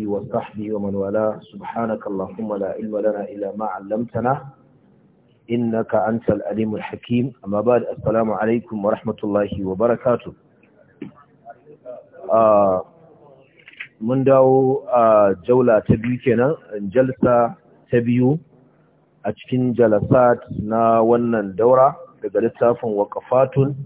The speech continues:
inda qawlihi azza wa jal, "Wa la taqfu ma laysa laka bihi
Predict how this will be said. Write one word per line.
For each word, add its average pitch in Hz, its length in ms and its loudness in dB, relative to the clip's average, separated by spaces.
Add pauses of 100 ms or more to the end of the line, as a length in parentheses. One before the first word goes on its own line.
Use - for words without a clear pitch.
(1120)
inda 135 320 4
qawlihi 120 720 0
azza 123 320 -2
wa 113 200 0
jal, 135 280 2 (160)
"Wa 113 120 0
la 117 160 4
taqfu - 460 -6
ma 117 180 0
laysa 117 560 0 (120)
laka 120 320 0
bihi 107 240 -4